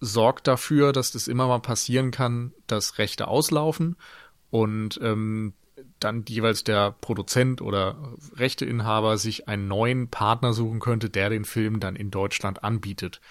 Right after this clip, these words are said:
und mit dem Vertrag aufsetzt und eine gewisse Summe an Geld dafür bekommt. Und, ähm, es gibt, ich weiß nicht, ob das hier der Fall ist, aber es gibt gewisse Filme,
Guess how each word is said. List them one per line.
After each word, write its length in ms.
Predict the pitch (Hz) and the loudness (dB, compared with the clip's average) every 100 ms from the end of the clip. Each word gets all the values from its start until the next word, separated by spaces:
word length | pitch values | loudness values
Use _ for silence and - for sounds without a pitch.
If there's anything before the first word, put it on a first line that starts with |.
| - - | -20 -16
und 120 | - 95 | -6 -6
mit 140 | 92 | -2
dem 160 | 95 92 | -4 -2
Vertrag 420 | 101 - 123 117 | -6 2 4 4
aufsetzt 540 | - 113 120 113 - | 0 0 2 0 0
und 100 | 107 | -4
eine 100 | 98 | -6
gewisse 340 | 98 95 95 101 | -6 -6 -4 -4
Summe 280 | 101 98 | -4 -4
an 160 | 95 104 | -6 0
Geld 220 | 110 123 | 2 2
dafür 220 | 113 - 90 | 0 -2 -8
bekommt. 460 | - - 95 113 _ - - - _ | -8 -6 -6 -6 _ -20 -20 -20 _
Und, 480 | - 110 98 95 95 | -6 -2 0 -2 -2
ähm, 400 | 101 98 98 95 - - - | -2 -2 -4 -6 -12 -16 -8
es 100 | - | -2
gibt, 420 | 120 - - - - - | -2 -4 -18 -18 -20 -12
ich 120 | - | 4
weiß 200 | 113 117 | 6 6
nicht, 80 | 120 | 2
ob 80 | |
das 160 | - 107 | 2 -2
hier 180 | - 165 | 6 8
der 100 | 160 | 8
Fall 280 | - 151 156 | 4 2 2
ist, 140 | - | 0
aber 120 | 113 | 0
es 100 | 107 | -2
gibt 240 | - 120 - | -4 -12 -4
gewisse 380 | 107 117 - | 0 2 2
Filme, 500 | 120 127 123 120 117 | 2 2 4 4 0